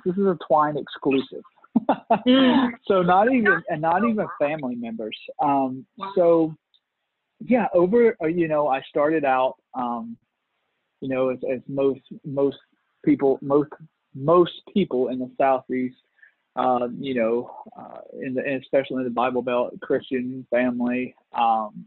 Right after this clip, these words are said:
Speaker 1: church every Sunday. Um, but as I got older and just started experiencing life, um, and, you know, just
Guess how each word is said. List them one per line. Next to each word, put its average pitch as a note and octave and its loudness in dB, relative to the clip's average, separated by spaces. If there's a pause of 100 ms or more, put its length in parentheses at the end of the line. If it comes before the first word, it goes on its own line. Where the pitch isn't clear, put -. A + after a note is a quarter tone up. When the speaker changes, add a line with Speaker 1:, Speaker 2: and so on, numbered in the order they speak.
(360)
Speaker 1:
church C3+ -2
every B2 -2
Sunday. A#2+ 0 (640)
Um, B2+ 0
but D3+ 2
as E3+ 4
I - 4
got D3+ 4
older C3 2
and B2 -2
just B2 -8
started C#3 2
experiencing B2+ -2
life, B2+ 2 (400)
um, A2+ -2 (1500)
and, E3 4
you F#3 8
know, F#3+ 4
just G3 2